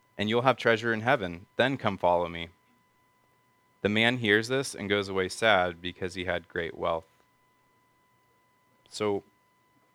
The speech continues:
what's the problem with the man? The, the easy thing to say would be, "Well, he wasn't giving everything that he had to follow Christ." And that's true. Um,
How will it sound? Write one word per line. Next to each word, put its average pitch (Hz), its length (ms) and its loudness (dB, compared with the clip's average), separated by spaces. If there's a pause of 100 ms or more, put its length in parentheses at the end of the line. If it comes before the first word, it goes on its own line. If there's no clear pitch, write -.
(240)
what's 120 240 2
the 127 100 0
problem 107 480 6
with 95 140 -6
the 95 80 -2
man? 85 420 -10 (1800)
The, 98 420 4
the 101 140 0
easy 113 400 -2
thing 101 480 -4
to 101 80 -12
say 98 280 4
would 92 160 -2
be, 92 280 -4 (600)
"Well, 113 160 6
he 120 120 -2
wasn't 127 360 0
giving 101 300 2
everything 90 680 -4 (400)
that 92 120 0
he 87 100 -6
had 87 280 0
to 85 60 -6
follow 73 280 -2
Christ." - 540 -6 (260)
And 104 160 0
that's 101 200 2
true. 85 280 -4 (1500)
Um, 87 400 -6